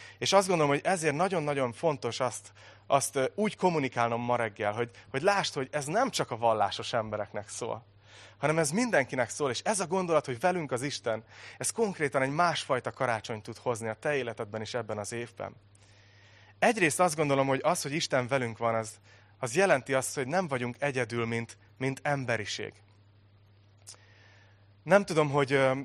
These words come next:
hogy láttatok-e ilyen idézeteket. Én most, ahogy készültem, utána néztem egy-két olyan idézetnek, ahol, ahol űrhajósok eljutottak először a Holdra,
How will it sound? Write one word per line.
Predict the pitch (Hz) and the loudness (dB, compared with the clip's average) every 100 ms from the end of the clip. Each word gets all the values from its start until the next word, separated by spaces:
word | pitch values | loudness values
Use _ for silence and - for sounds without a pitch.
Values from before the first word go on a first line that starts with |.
| - - | -10 -16
hogy | 131 135 | -6 0
láttatok-e | 143 139 135 131 120 127 | 6 6 4 -6 -2 0
ilyen | 123 123 | 2 0
idézeteket. | 131 120 110 107 113 113 104 | -2 -2 -2 -6 -6 -6 -2
Én | 131 | 0
most, | 131 147 | 0 0
ahogy | 131 | -2
készültem, | - 175 - 131 - 123 | -2 -2 -2 -4 -2 -2
utána | 156 151 131 | -2 -2 -2
néztem | 120 120 - | -2 -4 -2
egy-két | 131 131 127 147 | -4 -4 -6 -2
olyan | 143 123 | -2 -2
idézetnek, | 131 123 110 113 - 107 - - - - - - | -2 -4 -2 -4 -4 -8 -10 -20 -20 -20 -10 0
ahol, | 123 131 131 120 - | 2 4 4 2 -6
ahol | - 123 139 | -4 -2 0
űrhajósok | 196 156 120 117 - 117 | 0 2 0 0 -4 -2
eljutottak | 147 139 120 113 - 120 | 0 0 -2 -6 -4 0
először | 139 120 - 123 | 0 0 -4 -4
a | 110 | -2
Holdra, | - 147 117 110 107 | 0 0 0 -2 -4